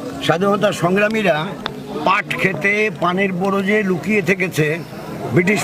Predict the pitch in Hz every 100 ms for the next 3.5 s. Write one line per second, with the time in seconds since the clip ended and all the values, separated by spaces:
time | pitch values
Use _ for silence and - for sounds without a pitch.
0 | 180 202 214 160 180 180 190 - 190 -
1 | 190 156 160 - 165 139 110 98 82 -
2 | - - - - - - 131 175 - 185
3 | 196 220 208 180 156